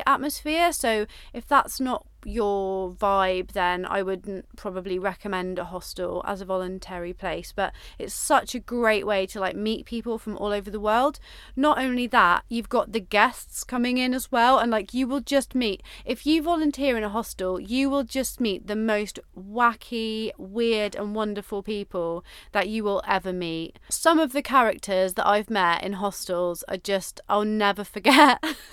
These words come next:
And you'll have so many stories as well. With hostels generally, food is not included, but sometimes if the hostel offers free breakfast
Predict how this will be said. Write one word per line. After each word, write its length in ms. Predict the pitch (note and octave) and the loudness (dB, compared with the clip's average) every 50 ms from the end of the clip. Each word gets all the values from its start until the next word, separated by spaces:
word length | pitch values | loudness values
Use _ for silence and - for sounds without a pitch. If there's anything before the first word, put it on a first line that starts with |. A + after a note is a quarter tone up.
| F4 - - A4 - - G#4 - - - - - - D4 - | -6 -4 -4 -2 -2 -2 -4 -4 -6 -12 -10 -8 -6 -2 0
And 100 | C4 C4 | 2 4
you'll 140 | C4 B3+ A#3+ | 4 6 6
have 200 | B3+ C4 A#3+ A3 | 6 6 6 4
so 360 | - - - D#4 C#4+ D4+ D4+ | 0 0 6 8 8 8 8
many 220 | C#4 C#4+ C4+ C4+ | 6 4 4 2
stories 640 | B3+ - - C4 A#3 G#3+ G3+ G3 F#3+ F#3 F#3+ G3 - - | 0 0 0 0 2 2 2 0 0 0 -2 -2 -4 -8
as 160 | - F#3+ G#3 | -10 -4 -2
well. 400 | G#3 F#3+ F#3 F3 F3+ F3 F#3 - - - - - - - - - - - - - - - - - - - - - - - | 0 2 2 2 2 0 -2 -6 -10 -20 -20 -20 -20 -20 -20 -20 -20 -20 -20 -20 -20 -20 -20 -20 -20 -20 -20 -20 -16 -8
With 280 | - B3 D#4 E4+ E4 - | -4 -2 0 0 0 0
hostels 600 | - D4+ D4+ - - - - A3+ G#3 G#3 G3+ - | 2 2 2 2 2 -2 -2 0 0 0 -2 -4
generally, 720 | - B3+ A#3 A#3 A3 G3+ F#3+ F3+ F3+ E3+ F3 F3 F3 - - - _ _ - - - - | 0 0 2 2 0 0 -2 -2 -4 -4 -4 -4 -6 -8 -10 -16 _ _ -20 -20 -20 -20
food 580 | - - - - - C4 B3 A#3+ A#3+ A#3+ A3+ - - | -20 -20 -10 -6 -2 -2 0 0 0 -2 -4 -4 -6
is 180 | A3 A3+ - - | -6 -6 -4 -4
not 240 | A3 A3 A3+ G#3 | -4 -2 -2 -2
included, 680 | G3+ A3+ A#3 A3 - B3 B3 C4 B3+ D4+ D#4 F4 F#4 - - - - - _ | -2 -4 -6 -6 -6 -4 -4 -2 0 2 2 2 0 -2 -8 -20 -20 -8 _
but 400 | - A3+ A3 G#3+ G#3+ G#3+ G3+ - - - | 2 4 4 6 4 4 2 0 -4 -8
sometimes 880 | - - D#4+ D#4+ D#4+ D#4+ D4+ - C4 C4 A#3+ A#3+ A#3+ A#3+ A#3+ A#3 - - | -2 0 2 2 4 2 0 0 0 2 2 2 0 0 -2 -4 -4 -4
if 160 | C#4 C#4 - | -6 -4 -4
the 100 | - C#4+ | -4 -4
hostel 440 | A#3 A#3 C#4+ C4+ - - B3+ A#3+ A3 - | -4 -4 -6 -6 -6 -4 -2 -2 0 0
offers 460 | A3+ A#3+ - - A#3 A3 A3 A3 - | -2 -2 -2 -4 -6 -4 -4 -4 -6
free 380 | - - - - B3+ B3 A#3 | -8 -10 -8 -4 -4 -2 -2
breakfast 920 | G#3 - A3 A3+ G#3 - - - - G3 F#3+ F#3 F#3+ - - - - - | -2 2 4 4 4 4 0 -8 -8 -6 -6 -6 -8 -10 -14 -16 -16 -18